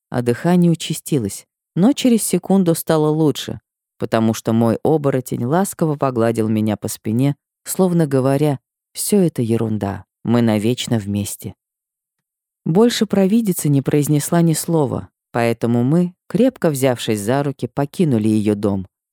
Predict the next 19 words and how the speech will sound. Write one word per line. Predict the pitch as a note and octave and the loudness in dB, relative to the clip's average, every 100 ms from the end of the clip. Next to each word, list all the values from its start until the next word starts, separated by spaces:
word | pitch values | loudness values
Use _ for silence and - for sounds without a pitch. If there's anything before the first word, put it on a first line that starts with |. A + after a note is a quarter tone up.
| _ | _
потому | B2+ - A#2 A#2 | -8 -2 0 -2
что | - A2 | -2 -6
теперь | - G#2+ C#3+ D#3 | -4 -2 0 2
нам | C#3+ B2+ D#3 | 0 2 2
нужно | G3 F3+ D#3+ | 2 0 0
было | D3+ D3+ | 0 0
собственное | - D#3 - - A#2 G#2+ | 0 -2 -4 -4 0 2
любовное | G#2+ G#2 G#2+ A2 G#2 | 0 0 0 0 -2
гнездышко, | A2+ A#2+ C3+ B2 A#2 - A#2 | 0 0 0 -2 -6 -6 -8
которое | A#2 - F#3 G3 | -6 -2 0 0
в | F3 | -2
скором | - D#3 D#3 | 0 0 0
времени, | C#3+ C#3+ C3+ B2+ B2+ A#2+ _ - | 0 0 0 -2 -4 -6 _ -6
я | C3 A#2+ | 0 2
надеялась, | A#2+ A2 A2+ A#2 A2+ A2+ - _ | 2 0 2 2 0 -4 -10 _
наполнится | - A#2 A#2 F3+ G3+ F3+ - | -2 -2 0 0 2 2 0
звонким | C3+ A#2 F#3+ G#3+ - F#3 | -2 0 0 0 0 -2
смехом | - D3+ C#3+ C3 C3 | 2 0 0 0 0
детишек | C3 - A2+ - - | -2 -2 -2 -2 -6